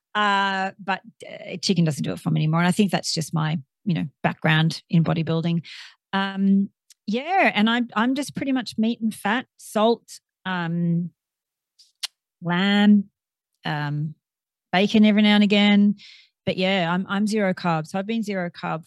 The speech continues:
for, yeah, that whole over three years. Um, and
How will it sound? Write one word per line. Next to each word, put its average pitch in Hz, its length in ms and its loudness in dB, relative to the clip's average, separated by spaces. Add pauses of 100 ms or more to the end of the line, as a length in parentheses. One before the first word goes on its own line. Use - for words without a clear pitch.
for, 165 240 -2
yeah, 160 200 -6
that 151 160 -10
whole 170 280 -4 (140)
over 160 180 2
three - 260 0
years. 90 640 -4
Um, 160 440 0 (280)
and 180 280 0